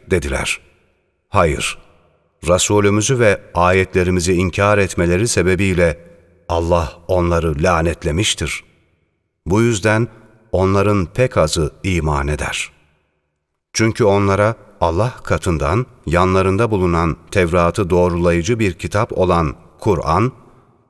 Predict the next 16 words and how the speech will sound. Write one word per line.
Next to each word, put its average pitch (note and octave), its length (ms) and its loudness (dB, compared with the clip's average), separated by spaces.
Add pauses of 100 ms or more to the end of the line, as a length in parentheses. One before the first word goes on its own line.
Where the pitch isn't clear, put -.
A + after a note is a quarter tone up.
ve E2 320 0
daha D#2+ 260 0
önce E2+ 500 -2 (480)
kafirlere F2 640 2
karşı G2+ 420 -2
zafer E2 400 0
isterlerken F#2 840 0 (500)
Tevrat'tan F#2+ 680 0
tanıyıp F#2 580 0
bildikleri F2+ 600 0
Resulümüz F2 720 0 (320)
kendilerine F2 560 2
gelince G2+ 580 0 (520)
onu F#2+ 380 0
inkar F2+ 460 0
ettiler. C#2+ 600 -4